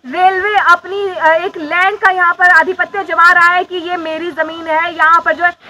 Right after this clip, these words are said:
और जो बोर्ड मैंने आपको दिखाया है, बोर्ड पे भी साफ लिखा गया है कि यहाँ से जो लोग हैं वो क्रॉस नहीं कर सकते। जो लोग सालों से यहाँ पर क्रॉस करे थे, जो लोग सालों से उनका रास्ता था, उस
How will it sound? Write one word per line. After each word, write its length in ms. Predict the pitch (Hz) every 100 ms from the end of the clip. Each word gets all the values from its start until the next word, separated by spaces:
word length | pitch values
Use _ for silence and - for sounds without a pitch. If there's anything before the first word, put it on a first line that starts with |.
| - 339
और 100 | 370
जो 200 | 403 427
बोर्ड 380 | 359 427 508 480
मैंने 160 | 466
आपको 260 | 440 415 415
दिखाया 400 | 403 415 381 381
है, 160 | 370
बोर्ड 400 | 233 320 381 415
पे 200 | - 415
भी 200 | 381 403
साफ 440 | 427 392 370 392 370
लिखा 400 | 359 359 392 381
गया 280 | 339 359 359
है 400 | 349 339 370 403
कि 100 | 392
यहाँ 460 | 311 330 339 370
से 140 | 381 359
जो 160 | 349
लोग 380 | 330 302 339 359
हैं 200 | 339 349
वो 180 | 349 359
क्रॉस 400 | 349 339 359 370 339 339
नहीं 200 | 415 -
कर 160 | 370
सकते। 360 | 359 349 381 330 - _ 240
जो 100 | 403
लोग 320 | 480 480 494
सालों 580 | - 403 403 415 508 539
से 260 | 466 466
यहाँ 240 | 403 403 403
पर 220 | 403 403
क्रॉस 400 | - 359 359 381 -
करे 180 | 359 359
थे, 120 | 359
जो 140 | 294
लोग 220 | 370 392 -
सालों 480 | - 330 349 403
से 440 | 403 392 370 359 _ _ 311
उनका 320 | 349 392 381
रास्ता 600 | 294 320 359 370 427 415
था, 180 | 403
उस 120 | 359